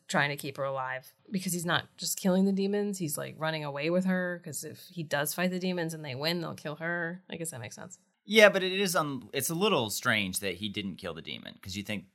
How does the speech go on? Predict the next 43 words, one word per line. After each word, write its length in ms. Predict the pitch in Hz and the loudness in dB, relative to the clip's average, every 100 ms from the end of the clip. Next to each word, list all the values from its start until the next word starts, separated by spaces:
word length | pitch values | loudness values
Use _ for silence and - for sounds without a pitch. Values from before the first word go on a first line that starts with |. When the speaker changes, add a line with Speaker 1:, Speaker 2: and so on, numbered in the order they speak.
| _ | _
Speaker 2:
well, 100 | 98 | -2
yeah, 120 | 98 | 0
the 60 | 92 | 0
demon's 260 | 90 104 95 | -2 -6 -6
gonna 80 | 90 | -2
be 80 | |
out 120 | 87 95 | -2 -2
there 100 | 76 | -6
killing 200 | 101 131 | -6 -6
people 200 | 69 - | -8 -10
still. 340 | - - - - _ _ | -8 -8 -10 -16 _ _
Speaker 1:
Right. 440 | - 208 - - - _ _ _ _ _ - | -6 -6 -8 -10 -12 _ _ _ _ _ 6
Then 140 | 262 | 8
Buffy 200 | 277 247 240 | 8 4 4
comes 200 | 208 180 | 2 4
down 120 | 147 | -2
with 80 | 143 | -6
the 80 | |
principal. 540 | - 220 208 202 202 - _ - | 0 0 2 0 -2 -6 _ -12
Spike's 320 | - 247 240 | 2 4 6
like, 140 | 262 | 2
"Cool, 500 | - 392 311 175 131 - | 2 4 6 6 4 0
another 260 | 226 285 | 2 2
good 240 | 247 285 190 | 2 0 2
guy 260 | 190 139 | 2 2
in 120 | 135 | 0
the 80 | 151 | 0
big 200 | 180 233 | 0 0
fight 240 | - 247 247 | 2 2 2
against 300 | 233 226 208 | -2 -4 -4
evil." 400 | 220 143 - - _ _ | -2 -4 -8 -14 _ _
And 300 | 160 139 139 | -4 -4 -2
Principal 400 | - 190 180 180 | -2 0 0 0
Wood's 240 | 180 170 165 | 0 0 0
like, 360 | 156 147 - _ | -2 -4 -16 _
"Is 100 | 196 | -4
that 220 | 170 160 | -2 0
what 140 | 170 185 | 0 2
you 140 | 214 208 | 2 2
are? 340 | 214 220 233 - | 0 -6 -10 -8
A 80 | 160 | -4
good 300 | 160 165 175 | -2 0 4
guy?" 360 | 196 202 208 | 2 2 -6